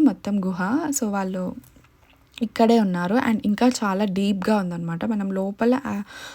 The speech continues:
వాళ్ళు ఎక్కడ ఉన్నారు and ఇక్కడ శివుడిని కూడా వాళ్ళు, ఆహ్, పూజించే వాళ్ళంట. So, అది శివుడిని పూజించే ప్లేస్ కూడా నేను ఈ వీడియోలోనే చూపిస్తాను. So, మనం ఇక్కడ రాగానే ఇంకా కొంచెం స్టాల్స్ and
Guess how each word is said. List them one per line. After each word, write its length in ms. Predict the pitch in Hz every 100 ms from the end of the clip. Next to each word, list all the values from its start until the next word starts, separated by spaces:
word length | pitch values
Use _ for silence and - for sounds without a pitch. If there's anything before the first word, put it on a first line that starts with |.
| -
వాళ్ళు 200 | - 208 -
ఎక్కడ 300 | 196 - 233
ఉన్నారు 340 | 220 202 196 220
and 180 | 220 196
ఇక్కడ 200 | 190 220
శివుడిని 480 | - 220 208 214 233
కూడా 220 | 220 202
వాళ్ళు, 320 | 202 190 208 302 349 - - - -
ఆహ్, 180 | 190 190
పూజించే 520 | - 240 226 226 247
వాళ్ళంట. 420 | 214 190 180 180 226
So, 160 | 277 247 240
అది 240 | 202 196 240 -
శివుడిని 420 | - 214 233 233
పూజించే 460 | 220 214 208 208 208
ప్లేస్ 400 | - 208 214 214 -
కూడా 260 | 202 196 285
నేను 260 | 277 202 190 -
ఈ 80 | 220
వీడియోలోనే 560 | 208 196 196 190 185 180
చూపిస్తాను. 640 | 180 180 175 - 180 214 381 - - - - -
So, 140 | 247
మనం 200 | 240 226
ఇక్కడ 200 | 220 220
రాగానే 360 | 214 208 208 240
ఇంకా 180 | 233
కొంచెం 260 | 208 208 208
స్టాల్స్ 600 | - - 196 190 196 - 196 202 - - - - -
and 400 | 202 196 190